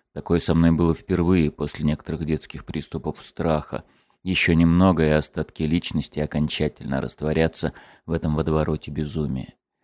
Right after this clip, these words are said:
Из-за возникшей паники я настолько сильно потерял контроль над собой, что почувствовал, как птица начала падать. И тут неожиданно сработало чувство самосохранения.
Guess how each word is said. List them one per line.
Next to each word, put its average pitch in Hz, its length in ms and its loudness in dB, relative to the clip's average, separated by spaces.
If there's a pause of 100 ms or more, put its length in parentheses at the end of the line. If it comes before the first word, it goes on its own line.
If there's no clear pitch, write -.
(260)
Из-за 92 220 4
возникшей 92 480 4
паники 107 520 4 (200)
я 87 120 2
настолько 87 540 2
сильно 80 380 2
потерял 85 400 2
контроль 98 500 4
над 90 160 2
собой, 80 400 2
что - 220 -6
почувствовал, 80 580 -2
как - 260 -4
птица - 320 -6
начала 80 360 0
падать. 71 640 -4 (460)
И 107 80 0
тут 117 200 4
неожиданно 98 560 6
сработало 82 600 2
чувство 87 440 -4
самосохранения. 76 1120 -4